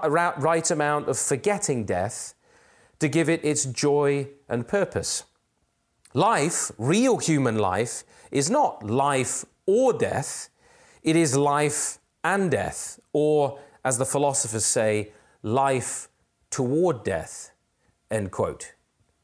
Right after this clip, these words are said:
It was actually C S Lewis who grasped this very same vital point in his penetrating essay on the dangers of the welfare state, when he wrote, and I quote, "I care far more about how humanity lives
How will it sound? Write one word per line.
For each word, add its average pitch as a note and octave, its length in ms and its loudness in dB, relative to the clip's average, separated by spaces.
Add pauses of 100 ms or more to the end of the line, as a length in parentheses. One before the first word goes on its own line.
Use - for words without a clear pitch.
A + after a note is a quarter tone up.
(460)
It - 420 -20
was C3 80 2
actually F#3+ 320 2
C D#3+ 280 4
S C3+ 180 2
Lewis E3+ 500 4
who C#3+ 120 2
grasped C#3+ 540 2
this A#2 160 0
very F#3 300 2
same D#3 420 2
vital F3 440 2
point B2+ 400 0
in A#2+ 120 -2
his B2+ 160 0
penetrating E3 880 0
essay G#2 500 2 (480)
on C#3+ 160 2
the C3+ 80 2
dangers C#3 760 2
of B2 360 0 (180)
the D3 60 2
welfare A#2+ 640 0
state, - 680 -2 (260)
when B2+ 140 0
he D3+ 100 2
wrote, B2+ 380 2
and A#2 80 0
I D#3 80 2
quote, A2+ 460 0 (680)
"I F3+ 200 4
care G3 420 2
far G#3+ 400 2
more E3+ 400 2
about D3 360 0
how G#3+ 600 2
humanity A#2 680 0
lives D#2+ 480 -4